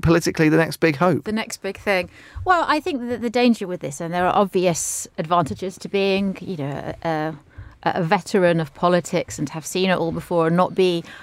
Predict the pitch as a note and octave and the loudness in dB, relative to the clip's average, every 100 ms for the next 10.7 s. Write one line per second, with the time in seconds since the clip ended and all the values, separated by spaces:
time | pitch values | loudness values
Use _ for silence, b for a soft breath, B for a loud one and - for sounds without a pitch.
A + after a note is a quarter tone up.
0 | B - E3 E3 E3 D#3 C3 C3+ - - | B -2 0 0 0 -2 -4 -6 -8 -4
1 | - F3+ F3+ F3 E3 E3 D#3+ D#3+ C#3 E3+ | 2 4 6 2 0 -4 -4 -6 -8 -6
2 | F3 D3+ E3 - F3+ F3+ - D#3+ D#3+ - | -6 -8 -14 -10 -4 -4 -2 -2 -2 0
3 | - - - D#3+ D#3 E3+ E3 E3+ E3 E3 | -4 -4 -6 -4 0 0 2 2 2 2
4 | D#3+ D#3+ D#3+ D#3+ D#3+ D#3+ D#3+ D#3+ E3 - | 2 2 0 -2 -2 -2 -2 0 0 -2
5 | D#3+ - E3+ E3 E3 D#3+ D#3+ E3+ E3+ E3+ | -4 0 0 2 0 -2 -2 2 2 0
6 | - D#3+ D#3+ D#3+ D#3+ D#3+ D#3 E3+ D#3+ - | -2 0 0 0 -2 -4 -4 -4 -4 -8
7 | B B B - G3 G#3 F3 E3 E3 F3 | B B B -2 2 2 2 -2 2 2
8 | D#3 C#3 G#3 G#3 B3 G#3+ B3+ B3 G3+ F#3 | 2 0 0 2 2 2 2 4 2 4
9 | G#3 F#3+ E3+ F3 - F#3+ A3+ A3+ C4+ B3 | 2 2 -2 -2 -2 0 2 4 4 2
10 | - - - G3+ E3+ - - | 0 -8 0 2 2 0 -6